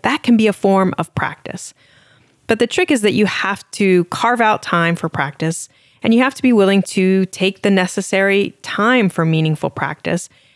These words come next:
And sometimes that can mean periods of silence, and sometimes that can feel uncomfortable in a, a live webinar, for example. But you have to keep in mind that noise and engagement are not equivalent.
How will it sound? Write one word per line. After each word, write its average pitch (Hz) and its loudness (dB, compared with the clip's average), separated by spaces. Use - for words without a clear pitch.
And 190 0
sometimes 262 2
that 208 -2
can 190 2
mean 185 4
periods 170 0
of 143 -2
silence, 190 -2
and 139 0
sometimes 160 0
that 143 -4
can 147 -6
feel 151 0
uncomfortable 196 0
in 185 4
a, 170 2
a 170 0
live 165 0
webinar, 175 2
for 175 0
example. 185 0
But - 0
you 214 4
have 220 0
to - -8
keep - -4
in 185 4
mind 175 4
that - 0
noise 202 4
and 175 2
engagement 160 2
are 151 0
not 147 0
equivalent. 135 -4